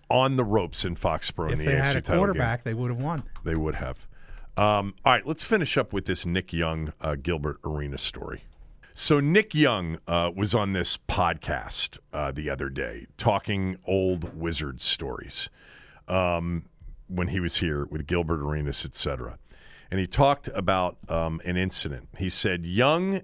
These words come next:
Speaker 1: and some of his other teammates surprised Gilbert Arenas sound asleep one night by shooting him with paintball guns to wake him up. The next day, Young brought a B B gun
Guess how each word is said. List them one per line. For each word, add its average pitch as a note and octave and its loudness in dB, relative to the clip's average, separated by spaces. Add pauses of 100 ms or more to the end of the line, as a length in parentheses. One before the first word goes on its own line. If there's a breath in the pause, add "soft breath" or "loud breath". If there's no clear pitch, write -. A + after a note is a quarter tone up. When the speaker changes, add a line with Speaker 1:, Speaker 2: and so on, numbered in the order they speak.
Speaker 1:
and G#2 0
some A2+ 0
of G2+ 0
his F#2 0
other F2+ 2
teammates E2 -2
surprised A#2+ 0
Gilbert G#2+ 2
Arenas F2+ 0 (240 soft breath)
sound C3 0
asleep A2+ -2
one D#2+ 0
night D2 -2 (400 loud breath)
by G2 4
shooting E3+ 0
him B2+ 2
with - -2
paintball F#2+ 0
guns E2 -2
to - -2
wake E2 0
him B2 4
up. C3 2 (360)
The B2+ 4
next F3 2
day, A#2+ 4
Young B2+ 4
brought A2+ 4
a A#2+ 2
B A2+ 0
B G3 2
gun D#2+ 2